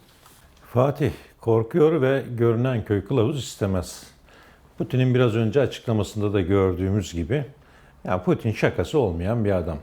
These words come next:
Yani Rus devleti o anlamda, e, ne kadar kayıp vereceğine,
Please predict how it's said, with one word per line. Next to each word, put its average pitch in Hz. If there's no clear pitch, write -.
Yani 87
Rus 107
devleti 87
o 107
anlamda, 90
e, 92
ne 123
kadar 101
kayıp 104
vereceğine, 90